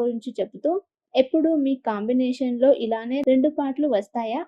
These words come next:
అని అడగ్గా, "ఇకపై పార్ట్ వన్, పార్ట్ టూలు కాదు, ఇలా వస్తూనే ఉంటాయని, పార్ట్ త్రీ, పార్ట్ ఫోర్, పార్ట్ ఫైవ్లు వస్తాయని" తెలిపాడు. పుష్పకి ఇంకా సీక్వెల్స్ వస్తూనే ఉంటాయని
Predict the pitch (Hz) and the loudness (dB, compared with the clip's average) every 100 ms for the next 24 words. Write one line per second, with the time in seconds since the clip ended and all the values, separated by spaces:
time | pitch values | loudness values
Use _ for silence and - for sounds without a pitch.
0 | 262 269 - 196 208 208 226 - 277 294 | 0 0 0 -4 -6 -4 -6 -4 -2 0
1 | 269 277 285 240 208 208 - 240 254 262 | 0 -4 -4 -6 -6 -6 -8 -2 -2 0
2 | 269 269 - 302 294 294 233 220 233 - | -2 -2 0 2 2 0 0 0 -2 -2
3 | 262 269 226 214 - 254 254 269 240 220 | -2 0 0 -4 -2 0 0 0 -2 -4
4 | 226 233 220 262 302 233 220 214 - 285 | -4 -4 -4 -4 -4 -6 -8 -10 -6 -4
5 | 277 220 196 214 277 269 262 262 254 233 | -4 -6 -6 -4 -2 -2 -2 -2 -2 -6
6 | - 262 269 285 285 208 - 240 233 254 | -4 -2 0 0 2 0 -2 -10 -6 -4
7 | 294 240 202 208 196 196 - - 302 294 | -2 -2 -2 -6 -6 -8 -8 0 0 2
8 | 302 277 262 294 - 247 233 277 285 233 | 0 -2 -2 -4 -2 -4 0 -2 -2 -8
9 | 220 - 254 277 - - 226 - 269 262 | -6 0 2 2 -2 -8 -8 -2 0 2
10 | 285 233 214 233 226 240 | 0 -2 -2 -4 -2 -4